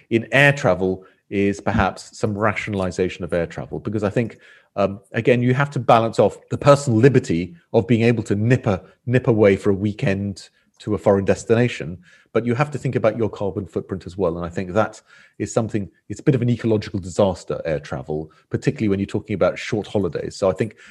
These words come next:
that may need to be looked at again, and people will need to balance off, you know, the, the, the, the, the fun element of going away for a short, for a short break against the carbon footprint that that creates. And I'm not, I, I, I don't know. And this may be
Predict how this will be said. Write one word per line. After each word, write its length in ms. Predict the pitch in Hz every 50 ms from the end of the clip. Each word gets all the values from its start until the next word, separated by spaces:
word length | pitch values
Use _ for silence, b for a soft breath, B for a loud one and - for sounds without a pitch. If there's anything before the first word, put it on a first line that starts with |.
| b b
that 280 | - 107 131 131 113 -
may 180 | 117 110 110 110
need 140 | 104 101
to 60 | - 101
be 160 | 107 101 101
looked 280 | 101 107 113 - -
at 160 | 90 82 - 104
again, 340 | - 110 101 101 104 101 b b b b b
and 100 | 117 107
people 240 | - 147 147 123 113
will 80 | 113
need 120 | 113 107 -
to 60 | 107 98 - 107
balance 240 | 101 101 101 -
off, 220 | - 95 90 - -
you 140 | 127 120 113
know, 80 | 80 80
the, 180 | 78 - 117 98 - -
the, 160 | - 110 104 101
the, 140 | - 107 95 - _ _
the, 100 | 117 110 - -
the 60 | - 101
fun 360 | - - - 139 135 131 - -
element 320 | 117 123 107 98 104 -
of 80 | 110 95
going 240 | 120 95 95 95 92
away 460 | 98 110 139 151 143 135 147 151 -
for 120 | - -
a 60 | 107 -
short, 240 | - 127 110 104 - - - -
for 100 | - 113
a 40 | 101
short 260 | - - 104 95 -
break 300 | - 104 104 104 104 b b b b b _
against 380 | - 110 123 113 117 117 - -
the 320 | 117 110 104 107 117 - - -
carbon 380 | - - 107 101 98 - 107 92
footprint 400 | - - 147 147 - 104 101 -
that 140 | - 98 87
that 120 | - -
creates. 380 | - - 101 90 80 69 - -
And 100 | 92 90
I'm 200 | 92 95 101 104
not, 120 | 117 120 -
I, 120 | 98 98 98
I, 300 | - 92 98 107 - 95
I 20 | 104 104 - - - 156
don't 160 | 123 123 123
know. 160 | 101 90 B B B B B -
And 120 | 117 120
this 160 | 131 131 -
may 220 | 151 139 135 135 127
be 340 | 107 123 110 104 98 b